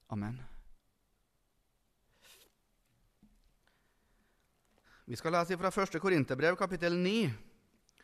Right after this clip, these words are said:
og vers tjuefire. For dere som har Bibelen med, første Korinterbrev ni, vers tjuefire.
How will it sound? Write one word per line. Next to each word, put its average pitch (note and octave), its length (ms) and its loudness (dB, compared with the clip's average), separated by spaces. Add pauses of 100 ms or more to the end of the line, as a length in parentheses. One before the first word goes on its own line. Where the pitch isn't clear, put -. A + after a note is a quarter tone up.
(440)
og C#3+ 160 -6
vers E3 240 2
tjuefire. F#3+ 640 2 (1900)
For C3+ 120 -6
dere E3+ 120 0
som F3 160 -4
har E3+ 80 -2
Bibelen E3+ 320 2
med, G3+ 220 2
første F#3+ 260 -2
Korinterbrev E3+ 560 0
ni, F#3+ 240 -2
vers E3+ 240 -2
tjuefire. E3 600 -4